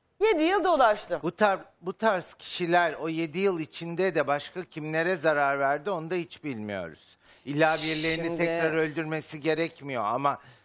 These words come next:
Speaker 2: e, bunu yapabilecek, e, durumdaki kişilerin zaten bir an önce yakalanması ve başka suç işlemeden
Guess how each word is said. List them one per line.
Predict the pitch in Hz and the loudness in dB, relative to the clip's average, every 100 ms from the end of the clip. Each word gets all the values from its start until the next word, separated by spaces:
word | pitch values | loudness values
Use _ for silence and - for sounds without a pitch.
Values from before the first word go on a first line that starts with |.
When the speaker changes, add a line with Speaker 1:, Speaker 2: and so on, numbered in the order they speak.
| _ | _
Speaker 2:
e, | 139 143 143 135 | -2 0 0 -4
bunu | 127 120 156 180 | -10 -6 -2 0
yapabilecek, | 208 180 160 156 151 156 151 180 190 - - _ _ _ 120 | 2 2 0 -4 -2 -2 -2 0 -2 -4 -14 _ _ _ -4
e, | 135 131 120 - 131 | -2 -2 -4 -8 -8
durumdaki | 139 139 147 151 151 180 | -4 -4 -2 -2 -2 -6
kişilerin | - 156 143 - 139 147 147 202 233 _ _ _ 117 | -8 -8 -8 -6 -2 -2 0 -2 -6 _ _ _ -2
zaten | 156 165 175 175 156 139 143 | 2 2 0 0 -2 -4 -2
bir | 165 | 0
an | 160 147 | 0 -2
önce | 143 139 | -6 -4
yakalanması | 139 131 147 143 139 143 143 - 190 | -4 -2 -2 0 0 -2 -6 -4 -2
ve | 143 | 0
başka | 139 - - 196 | -2 -2 -6 -8
suç | - 151 - | -6 -12 -12
işlemeden | 127 - 175 180 160 135 143 185 | -10 -4 0 0 0 0 0 0